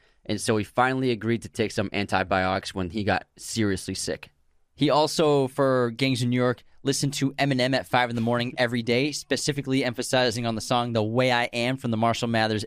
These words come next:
Speaker 2: L P. He learned how to throw cumbersome knives with pinpoint accuracy.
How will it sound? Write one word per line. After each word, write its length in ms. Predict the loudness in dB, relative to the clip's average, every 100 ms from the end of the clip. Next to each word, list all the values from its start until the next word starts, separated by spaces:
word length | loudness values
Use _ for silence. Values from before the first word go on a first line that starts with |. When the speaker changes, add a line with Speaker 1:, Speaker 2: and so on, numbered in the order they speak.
| 0
Speaker 2:
L 200 | 0 0
P. 380 | -2 -2 -2 -6 _ -20 -20
He 260 | _ 2 2
learned 320 | 2 2 0
how 140 | 0 -2
to 120 | -2
throw 260 | 0 0
cumbersome 580 | 0 -2 0 0 0 0
knives 320 | 2 0 -2
with 260 | -4 -4 -4
pinpoint 540 | -2 -2 0 0 0 0
accuracy. 720 | -2 0 -2 -2 0 -2 -2